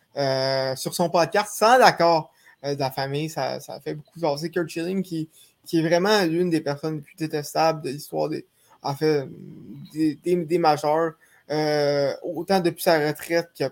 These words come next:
pendant qu'il était joueur. Et c'est ça,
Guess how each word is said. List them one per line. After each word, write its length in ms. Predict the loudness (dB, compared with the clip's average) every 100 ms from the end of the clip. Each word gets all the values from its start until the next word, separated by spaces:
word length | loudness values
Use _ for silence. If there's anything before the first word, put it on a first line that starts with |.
| -2
pendant 320 | -2 0 -2
qu'il 160 | -4 -8
était 180 | -8 -6
joueur. 380 | -4 -4 -4 -10 _ _ _ _ _
Et 960 | -2 0 0 -2 -4 -6 -8 -8 -8 -10
c'est 240 | -12 -12
ça, 60 | -10